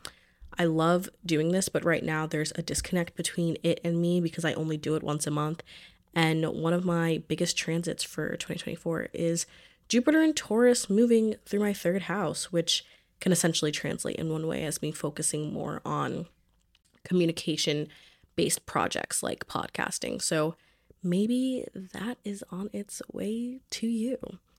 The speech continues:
The second is that I just got the hugest amount of engagement on a TikTok video of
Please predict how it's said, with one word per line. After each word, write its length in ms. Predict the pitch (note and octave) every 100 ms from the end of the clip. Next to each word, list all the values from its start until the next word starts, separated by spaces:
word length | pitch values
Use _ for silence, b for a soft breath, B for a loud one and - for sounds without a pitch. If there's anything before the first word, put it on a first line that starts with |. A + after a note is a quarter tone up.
| B B B _
The 80 | G3
second 320 | G#3+ G#3+ C#4
is 160 | G#3+ G3
that 320 | F3+ F3+ E3+
I 100 | F3
just 220 | E3 E3+
got 280 | - D#3 D#3
the 80 | E3+
hugest 400 | - D#3+ E3 E3
amount 340 | E3 D#3 D#3 -
of 300 | D#3+ D#3 D#3
engagement 520 | D#3+ D3+ D3+ - D#3 D#3+
on 80 |
a 60 | D#3
TikTok 540 | D3+ E3 - D3 -
video 340 | - D#3 D#3 D3+
of 380 | - D3+ D3+